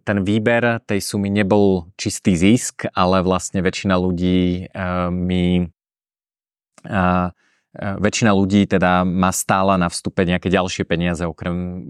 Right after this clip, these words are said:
vývoja toho softvéru. A takže, a takže tá cieľová suma vlastne bola zvolená zle,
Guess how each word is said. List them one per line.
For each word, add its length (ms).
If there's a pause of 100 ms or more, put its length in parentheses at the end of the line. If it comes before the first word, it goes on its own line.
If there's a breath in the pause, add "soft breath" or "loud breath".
vývoja 340
toho 240
softvéru. 640 (600)
A 160
takže, 480 (560)
a 160
takže 240
tá 160
cieľová 480
suma 480
vlastne 400
bola 240
zvolená 480
zle, 320